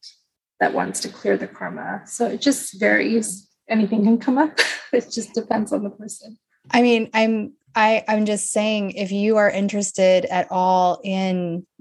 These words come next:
Speaker 2: more multidimensional facets of our own mental, emotional, and spiritual well-being, and have, you know, as a listener, been confounded by lacks of answers, maybe in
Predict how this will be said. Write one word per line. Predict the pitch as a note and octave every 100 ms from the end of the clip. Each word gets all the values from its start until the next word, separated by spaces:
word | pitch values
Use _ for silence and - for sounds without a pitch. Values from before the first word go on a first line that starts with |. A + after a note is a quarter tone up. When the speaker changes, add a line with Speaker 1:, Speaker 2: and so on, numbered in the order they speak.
| _
Speaker 2:
more | G#3 G3 F#3+ F#3+ F#3+
multidimensional | F#3 F3+ F#3 F#3 F#3 F#3 F3+ F3 - F3+ F3
facets | - F3 F3 F3+ F#3 F#3
of | F3
our | F3
own | F3 F3 E3+ -
mental, | F3+ E3+ F3 F3
emotional, | E3+ E3 - F3+ F3
and | E3 E3
spiritual | - E3+ E3+ E3+ F#3+ F3
well-being, | E3 E3+ E3 E3+ F#3+ G#3 A3+ -
and | F#3+ F3 E3+ D#3+ D#3 D#3 -
have, | - F#3 F3 F#3 F#3
you | - G3+
know, | E3+
as | F3 F3
a | F3
listener, | G3 G3 G#3 F#3+ F3 E3 D#3+
been | F3+ F3 F3 E3+ E3+ - - - - -
confounded | F#3 E3+ G3+ G#3 G3+ F3+
by | F3+ E3+ E3+
lacks | F3+ F3+ F3+ -
of | F3+ E3
answers, | D#3+ E3 - D#3 D3 D3+
maybe | E3 E3+ E3 E3
in | E3 D#3+ D#3